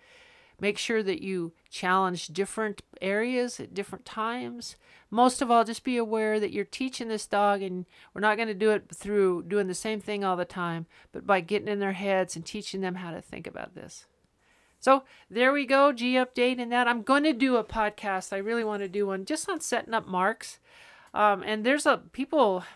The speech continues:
well, no, when you get in the real high ranks, there's not a whole lot of argument on setting up marks there.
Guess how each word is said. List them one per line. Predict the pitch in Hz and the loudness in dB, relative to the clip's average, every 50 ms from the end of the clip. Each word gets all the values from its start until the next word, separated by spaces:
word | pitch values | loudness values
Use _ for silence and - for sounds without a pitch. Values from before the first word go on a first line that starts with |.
| - _ _ _ _ _ _ _ _ _ _ _ _ _ _ | -20 _ _ _ _ _ _ _ _ _ _ _ _ _ _
well, | - 262 262 262 262 262 254 247 240 | 4 6 8 8 8 8 8 4 2
no, | 240 220 247 254 254 254 | -2 0 2 4 6 6
when | 247 254 277 269 | 6 4 4 2
you | 285 285 | 2 2
get | 262 349 359 339 | 2 2 2 4
in | 311 277 240 | 4 4 4
the | 208 180 | 2 2
real | 175 220 240 226 | 4 4 4 4
high | 180 - 185 202 | 4 4 2 2
ranks, | 202 196 185 190 202 208 - - - - - - - - _ | 2 2 2 2 0 0 -4 -8 -10 -12 -16 -20 -20 -12 _
there's | - 247 269 226 | -2 0 0 4
not | 240 233 214 196 | 8 8 8 8
a | 180 160 | 8 4
whole | 151 - 185 175 165 | 2 0 0 2 2
lot | 170 170 165 | 4 4 4
of | 165 131 | 2 2
argument | 156 160 165 185 180 170 165 | 0 0 -2 -4 -4 -2 -2
on | 160 156 | -4 -4
setting | - - 185 - - 175 | -4 -4 -4 -4 -4 -4
up | 170 - | -6 -4
marks | - 175 175 170 165 - - | -4 -4 -4 -4 -6 -8 -6
there. | - 165 165 175 175 | -4 -4 -2 -4 -4